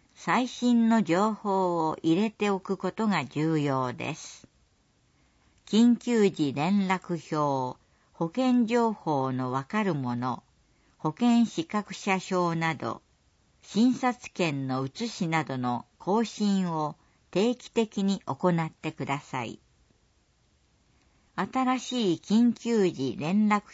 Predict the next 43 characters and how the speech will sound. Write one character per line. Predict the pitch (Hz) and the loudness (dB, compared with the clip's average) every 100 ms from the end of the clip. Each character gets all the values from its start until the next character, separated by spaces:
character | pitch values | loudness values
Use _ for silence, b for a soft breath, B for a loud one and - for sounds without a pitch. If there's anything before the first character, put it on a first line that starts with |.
| - | -4
表 | 190 180 170 | 0 0 0
が | 165 | -4
必 | 160 - - 233 | -6 -10 -6 0
要 | 226 220 214 | 2 2 0
と | 208 | -2
な | 196 196 | 0 -2
っ | 202 - | -4 -8
た | 123 | -8
場 | - 139 151 | -4 -4 -2
合 | 151 143 131 | -4 -4 -4
は、 | 131 131 b b b b b - | -6 -8 b b b b b -6
能 | 165 | -6
勢 | - 208 190 | 0 -2 0
町 | 185 170 165 151 139 _ _ | -2 0 2 0 -4 _ _
保 | 170 | -6
健 | - 247 247 | -2 0 2
福 | 233 185 208 | 0 -2 -2
祉 | 233 226 | -2 -2
セ | 214 208 190 | -2 0 0
ン | 156 | -2
タ | - | -4
ー、 | 123 117 117 - _ _ _ _ | -2 -2 -6 -12 _ _ _ _
福 | - 135 - | -12 -8 -2
祉 | 226 - - | -4 -4 -12
課 | - 165 - _ | -8 -8 -8 _
ま | 165 196 | -4 -4
で | 147 120 - _ _ - | -2 -6 -8 _ _ -6
ご | 143 | -2
連 | 185 185 175 | 0 2 0
絡 | 165 - 151 | -4 -6 -10
く | - | -8
だ | 135 139 | -8 -8
さ | - 131 | -8 -8
い。 | 117 - _ _ _ _ _ _ _ _ _ _ _ _ _ _ _ _ - | -8 -12 _ _ _ _ _ _ _ _ _ _ _ _ _ _ _ _ 0
問 | 202 233 | 2 2
い | 220 | 2
合 | 190 | 2
わ | 185 | 0
せ | - 165 | -2 -6
先、 | 156 156 - - 131 - _ _ _ _ _ _ _ | -4 -4 -6 -8 -8 -10 _ _ _ _ _ _ _
福 | - 143 196 | -6 -2 -4
祉 | - - - | -4 -10 -8
課。 | 135 | -8